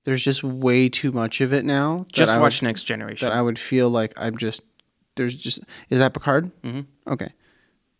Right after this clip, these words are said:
Speaker 1: Did you ever watch, um, Sean, not Sean, William Shatner?
Speaker 2: The original one?
Speaker 1: Yeah.
Speaker 2: Uh, some of it. I couldn't handle it. It's too, too, too old. It, it
Speaker 1: Yeah.
Speaker 2: was just too
Speaker 1: Is it true that he,
Speaker 2: campy.
Speaker 1: that his acting is very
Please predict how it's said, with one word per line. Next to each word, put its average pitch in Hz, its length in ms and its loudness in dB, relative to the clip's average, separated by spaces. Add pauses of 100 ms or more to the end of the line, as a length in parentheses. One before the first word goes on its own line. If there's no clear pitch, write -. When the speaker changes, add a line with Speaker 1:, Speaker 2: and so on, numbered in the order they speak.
Speaker 1:
Did 139 120 -2
you 143 60 4
ever 143 160 4
watch, 135 460 0
um, 123 560 0
Sean, 123 720 2
not 123 240 0
Sean, 101 400 -4
William 131 260 4
Shatner? 139 440 -2 (440)
Speaker 2:
The 123 100 -2
original 117 340 0
one? 311 260 -4
Speaker 1:
Yeah. 113 200 -4 (440)
Speaker 2:
Uh, 135 320 2
some 120 320 0
of 110 80 2
it. 110 100 6
I 87 80 4
couldn't 117 240 -4
handle 107 280 -8
it. 107 120 -12 (160)
It's - 120 -20
too, 117 160 -10 (280)
too, 117 360 -2
too 113 240 -10
old. 107 280 -10
It, 110 200 -8
it - 60 -10
Speaker 1:
Yeah. 110 80 -2
Speaker 2:
was 127 120 -6
just 135 180 -10
too 113 380 -10 (800)
Speaker 1:
Is 226 140 2
it 453 160 4
true 190 340 2
that - 140 4
he, 180 240 4
Speaker 2:
campy. - 60 -12
Speaker 1:
that 156 180 4
his 156 200 2
acting 143 440 2
is 139 140 2
very 127 560 2